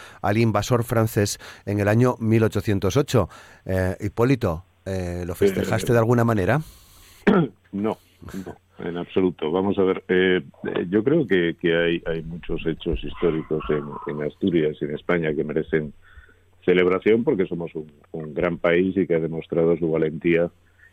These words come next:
Speaker 2: en, en multitud de ocasiones, ¿no? De lo cual, lo cual no significa, como se ha dicho, que, que las cosas queden en el olvido.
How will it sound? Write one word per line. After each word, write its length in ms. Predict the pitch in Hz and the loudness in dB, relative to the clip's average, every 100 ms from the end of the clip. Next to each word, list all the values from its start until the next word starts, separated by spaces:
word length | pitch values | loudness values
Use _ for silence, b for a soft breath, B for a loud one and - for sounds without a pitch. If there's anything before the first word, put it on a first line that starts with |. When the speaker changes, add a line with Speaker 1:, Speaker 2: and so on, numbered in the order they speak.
| b | b
Speaker 2:
en, 580 | - 82 78 76 76 73 - | 0 2 0 -4 -8 -10 -2
en 260 | 80 78 | 0 0
multitud 540 | 78 80 76 85 - 90 | -2 -4 -2 -2 0 2
de 80 | 80 | 2
ocasiones, 580 | 76 69 87 73 65 | 0 0 0 0 -6
¿no? 120 | 71 76 - _ | -14 -16 -18 _
De 80 | 90 | 2
lo 120 | 98 | 4
cual, 220 | 123 151 - | 4 2 0
lo 120 | 92 | 0
cual 160 | 101 | 2
no 100 | 135 | 0
significa, 640 | 131 87 73 - 95 73 73 | -4 -6 -6 -6 -4 -4 -6
como 360 | - 69 67 69 | -6 -12 -10 -10
se 160 | - | -4
ha 40 | 73 | -2
dicho, 420 | 85 - 71 69 | -2 -2 -6 -6
que, 180 | - 67 | -10 -12
que 180 | - 69 | -8 -6
las 160 | 69 | -6
cosas 320 | - 85 82 - | -2 0 0 0
queden 260 | 90 85 | 0 2
en 100 | 82 | 0
el 120 | 76 | -2
olvido. 420 | 73 71 87 73 | -2 0 0 0